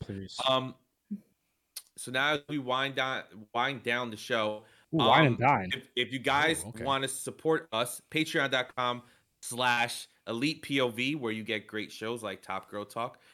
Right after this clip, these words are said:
Speaker 2: you get great content like my figure collection, and did a great interview with Kyle. It's on our YouTube right now, but it's also on our
Speaker 3: Yeah,
Speaker 2: Patreon
Speaker 3: find out
Speaker 2: if you're
Speaker 3: why
Speaker 2: already
Speaker 3: I
Speaker 2: a
Speaker 3: came
Speaker 2: Patreon.
Speaker 3: here.
Speaker 1: Mm-hmm.
Speaker 2: Yes.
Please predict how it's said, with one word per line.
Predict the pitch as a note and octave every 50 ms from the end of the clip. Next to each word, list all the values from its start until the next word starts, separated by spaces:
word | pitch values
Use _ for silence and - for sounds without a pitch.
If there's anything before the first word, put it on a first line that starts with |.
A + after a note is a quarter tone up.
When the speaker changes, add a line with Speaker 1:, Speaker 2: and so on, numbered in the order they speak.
| _ -
Speaker 2:
you | G2 G2
get | G#2 G2+ F#2+ G2
great | - A2 G#2+ G#2 - -
content | - A2 G#2+ A2 A2 - C3 C3 C3+ - - - - - _ _
like | - G2 G2 G2 G2+ G2 - -
my | E2 F#2+ F#2+ G2 F#2+
figure | - - G#2+ G2+ G2 G#2
collection, | G2+ - G#2 G#2 G#2+ G#2+ - - C#3+ D3+ D#3+ D#3 D#3+ _ _ _ _
and | G#2+ A2 A2+ G2+ G#2 - - _
did | - A2+ B2+ B2+
a | B2
great | A2 A#2 C#3+ D#3+ D3+
interview | D#3 D#3 D3+ A#2+ C#3+ D3+
with | C#3+ C#3+
Kyle. | - C#3 C3+ C3+ C#3 D3+ E3 E3 - - -
It's | - A2+ -
on | D#3 C3+
our | C3 B2
YouTube | A#2+ A#2+ C#3 C3+ - - D3 B2
right | C#3 C3+ B2+ B2+
now, | C3 C3+ D3
but | D#3 D3 A2
it's | G#2 - -
also | A#2 A2+ - - A#2
on | A2+ A2
our | A2 G#2+
Speaker 3:
Yeah, | A2+ A2+ A2 G2
Speaker 2:
Patreon | F2+ B2 B2 C3
Speaker 3:
find | C3+ E3+ E3+ G3 G#3
out | G3 F#3
Speaker 2:
if | F3
you're | F3+
Speaker 3:
why | F#3+ F#3+ E3
Speaker 2:
already | D3 E3+ G3 G#3
Speaker 3:
I |
Speaker 2:
a | C#3+
Speaker 3:
came | C3+ E3+ - B3+
Speaker 2:
Patreon. | -
Speaker 3:
here. | A#2 A2+ F2 F2 F2 F2+ - _ _ _ _ _ _ _ _ _ _ -
Speaker 1:
Mm-hmm. | A#2+ A#2 G#2+
Speaker 2:
Yes. | A#2 A2+ G3+ A#3+ -